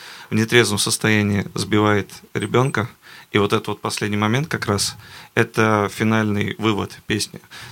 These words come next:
То есть там иду-, идут строчки, что «да будет жадность»,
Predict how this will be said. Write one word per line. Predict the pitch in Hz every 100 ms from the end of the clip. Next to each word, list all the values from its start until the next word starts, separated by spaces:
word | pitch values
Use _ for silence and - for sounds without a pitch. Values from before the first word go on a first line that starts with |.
| -
То | 104
есть | -
там | - 98 98 -
иду-, | 104 107
идут | 107 101
строчки, | - - 104 -
что | - - 98 90 - _ _ _ _ _ - -
«да | 110
будет | 110 104 98
жадность», | 101 151 147 139 -